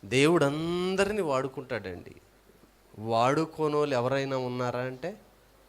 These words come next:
ఎవరూ లేరు. చదువు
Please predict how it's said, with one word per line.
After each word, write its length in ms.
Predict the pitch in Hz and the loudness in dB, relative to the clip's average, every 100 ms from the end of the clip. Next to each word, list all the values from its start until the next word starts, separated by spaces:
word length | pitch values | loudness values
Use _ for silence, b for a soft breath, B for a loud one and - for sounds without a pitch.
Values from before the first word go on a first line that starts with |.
| _ _ _ _ _ - | _ _ _ _ _ -8
ఎవరూ 640 | - 180 190 214 190 185 | -6 -6 -6 -6 -4 -4
లేరు. 460 | 127 95 - - - _ - _ _ _ _ _ _ _ _ _ _ _ _ _ _ _ _ _ _ _ _ - - | -4 -4 -6 -14 -20 _ -20 _ _ _ _ _ _ _ _ _ _ _ _ _ _ _ _ _ _ _ _ -4 4
చదువు 840 | 127 135 165 202 156 156 170 - | 6 8 8 8 6 4 2 -2